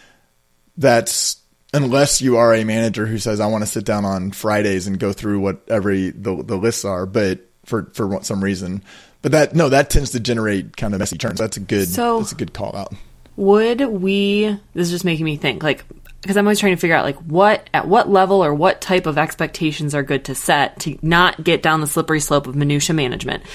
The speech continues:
Speaker 2: So would we say, would you guys think if the expectation was a little more, like, broad,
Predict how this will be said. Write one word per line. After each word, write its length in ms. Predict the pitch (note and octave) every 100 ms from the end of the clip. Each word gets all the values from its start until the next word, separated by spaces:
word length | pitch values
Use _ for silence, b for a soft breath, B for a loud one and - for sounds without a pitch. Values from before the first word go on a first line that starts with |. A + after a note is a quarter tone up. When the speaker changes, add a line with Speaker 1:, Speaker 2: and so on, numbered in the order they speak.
| B B
Speaker 2:
So 280 | - G#3 F3+
would 520 | D3 D#3 F3+ A3 G3
we 560 | F#3 G3+ G3 F#3+ F#3+ F#3+
say, 460 | - F#3+ D#3+ D3
would 200 | C#3 D#3
you 80 | F#3
guys 220 | A3+ G#3+
think 360 | - D#3 D3 - b b b b
if 180 | D#3+ D#3
the 140 | -
expectation 680 | G#3 - A#3+ - F#3 F3+ E3+
was 500 | D3+ C3+ C3+ B2+ - - - - - -
a 60 |
little 320 | F3 F3+ F#3 F3+
more, 400 | E3 D#3+ D#3 D3+
like, 400 | C#3 C3 - - - -
broad, 800 | D#3 E3+ E3+ D#3 B2 A#2+ E3+ B3+